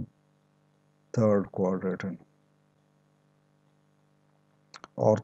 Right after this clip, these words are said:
थर्ड क्वाड्रेंट में हमें पता है कि फर्स्ट क्वाड्रेंट में all positive, यहाँ पे sine और इसका रेसिप्रोकल,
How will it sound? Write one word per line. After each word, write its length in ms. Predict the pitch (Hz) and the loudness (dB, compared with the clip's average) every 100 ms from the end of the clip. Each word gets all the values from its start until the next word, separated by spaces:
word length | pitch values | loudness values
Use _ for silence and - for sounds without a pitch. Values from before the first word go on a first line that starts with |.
| - | 10
थर्ड 180 | 131 147 | 10 12
क्वाड्रेंट 300 | 139 120 120 | 10 10 10
में 180 | 120 120 | 6 6
हमें 180 | 117 120 | 6 4
पता 200 | 131 135 | 4 4
है 60 | 127 | 2
कि 300 | - - 110 | 0 -6 6
फर्स्ट 260 | 131 127 | 8 10
क्वाड्रेंट 440 | 123 117 117 120 110 | 10 10 8 6 4
में 60 | - | 4
all 140 | 110 123 139 | 4 6 6
positive, 440 | 139 151 156 147 - _ - | 6 4 2 -2 -6 _ -4
यहाँ 220 | 104 107 107 | 0 0 2
पे 260 | 113 107 110 - - - | 2 2 0 -8 -4 6
sine 240 | 123 131 | 8 10
और 120 | 135 131 | 8 4
इसका 200 | - 135 | 2 2
रेसिप्रोकल, 580 | 135 139 143 143 151 | 2 0 0 2 2